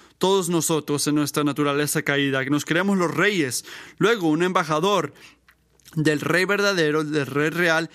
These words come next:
entra en la sala del trono de cartón y dice una palabra simple. El rey real viene, está dispuesto a perdonar, ríndete. Supongamos, sin embargo, que el embajador decide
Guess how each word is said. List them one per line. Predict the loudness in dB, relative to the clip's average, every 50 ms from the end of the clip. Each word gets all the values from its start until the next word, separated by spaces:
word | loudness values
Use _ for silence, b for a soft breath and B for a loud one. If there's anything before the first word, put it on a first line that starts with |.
| B B B B
entra | 0 0 0 2 0 0
en | 2
la | 0 0
sala | 0 0 0 2 2 0
del | 0 -2 -4 -4
trono | -4 -2 0 0 0 0 0 -2 -2 B B B B B B
de | -2 -2 0
cartón | 0 -2 -2 -2 -2 0 0 2 2 0 -2 -6 B B B B B B
y | -2 -2 0
dice | 2 2 2 2 2 2 2 2
una | 0 0 0
palabra | 0 0 2 2 0 0 -2
simple. | -2 0 0 0 0 -2 -4 -6 -6 -6 B B B B B B
El | -2 -2
rey | 0 2 2 2
real | 2 2 2 2 4 4 2 2
viene, | 0 0 2 2 2 2 0 -2 -4 -10 B B B B B -4
está | -2 0 0 0
dispuesto | 0 0 -2 0 2 2 2 2 0 -2
a | -2 0
perdonar, | 0 0 0 2 2 2 2 2 0 0 -4 B B B B B B B
ríndete. | -4 -2 0 2 2 2 2 0 0 0 0 0 -2 -2 -2 -4 -8 b b b b b
Supongamos, | b -2 -2 -2 0 0 0 2 2 2 2 2 2 2 0 0 0 0
sin | 0 0 0 0
embargo, | 0 0 -2 -2 -2 -2 -2 -2 -2 -2 -2 -6 b b b b
que | b 0
el | 0 0
embajador | 2 0 -2 0 0 0 0 0 0 0
decide | 0 0 0 0 -2 0 0 2 2 0 0 -2 -6